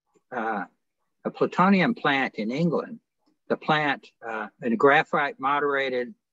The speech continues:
um, uh, plant uses raw mate-, raw uranium, uh, to make plutonium, to get the plutonium rods and then separate the plutonium. Uh, a great fissile material for a nuclear weapon.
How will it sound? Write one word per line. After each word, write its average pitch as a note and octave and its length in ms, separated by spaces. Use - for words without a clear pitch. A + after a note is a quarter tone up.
um, G#2+ 500
uh, A#2+ 280
plant F3 440
uses C3 360
raw B2+ 200
mate-, C3 300
raw C3 320
uranium, C#3+ 640
uh, A#2+ 220
to - 160
make A#2 380
plutonium, C3+ 480
to G#2+ 180
get G#2+ 200
the A#2 60
plutonium B2 600
rods C#3+ 320
and B2+ 100
then A#2 120
separate A2+ 500
the F#2+ 60
plutonium. A2 760
Uh, A2 340
a G2+ 60
great C3+ 380
fissile - 380
material A#2 500
for F#2 360
a D#2+ 80
nuclear G#2 320
weapon. A#2 300